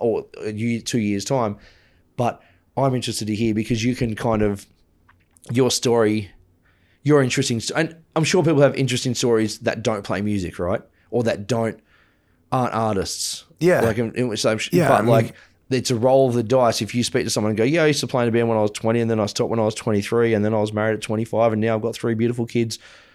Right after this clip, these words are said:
Speaker 1: and one's about to graduate high school." Fantastic.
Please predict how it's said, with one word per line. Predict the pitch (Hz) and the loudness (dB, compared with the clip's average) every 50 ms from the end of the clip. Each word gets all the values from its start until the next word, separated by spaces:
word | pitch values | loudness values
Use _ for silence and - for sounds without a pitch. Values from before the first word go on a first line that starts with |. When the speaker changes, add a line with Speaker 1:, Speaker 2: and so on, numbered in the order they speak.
| _ _ _ | _ _ _
Speaker 1:
and | - 120 123 107 107 | -2 -2 0 0 2
one's | 110 110 101 | 0 0 0
about | 104 101 110 78 | 0 0 0 0
to | 104 | 0
graduate | 98 110 104 104 101 107 95 98 | 0 0 0 2 2 0 0 0
high | 98 95 92 | 0 0 -2
school." | 92 - - 95 80 - _ _ _ _ _ _ _ _ _ _ _ _ _ _ _ | -2 -4 -6 -8 -8 -10 _ _ _ _ _ _ _ _ _ _ _ _ _ _ _
Fantastic. | - 123 120 - 113 - 113 107 104 - - 98 92 - - | -2 -2 0 0 0 0 -2 -2 -2 -2 -4 -6 -8 -8 -12